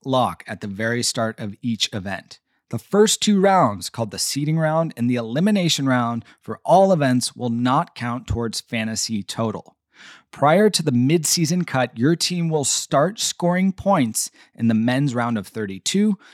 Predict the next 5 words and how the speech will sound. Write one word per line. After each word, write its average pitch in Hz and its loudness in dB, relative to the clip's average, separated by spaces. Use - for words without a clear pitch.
and 95 -8
women's 127 2
round 98 -6
of 95 -14
sixteen. - -4